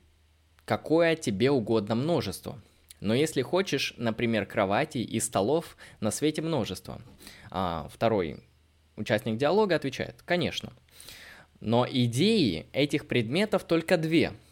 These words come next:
Одна для кровати и одна для стола". На что ему отвечают: "Да". И мы обычно говорим, что мастер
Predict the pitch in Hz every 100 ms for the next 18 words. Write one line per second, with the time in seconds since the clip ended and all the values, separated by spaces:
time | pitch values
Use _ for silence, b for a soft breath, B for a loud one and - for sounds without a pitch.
0 | b - 120 147 156 110 107 - 110 180
1 | 247 98 - _ - 92 90 98 131 180
2 | 202 220 185 98 - _ - 95 - 175
3 | 196 170 127 - 127 123 - - _ 98
4 | 131 156 - - _ _ B B B 135
5 | 107 156 226 262 160 90 - - 139 147
6 | 165 - - 147 160 175 180 117 98 -
7 | 123 185 240 - 107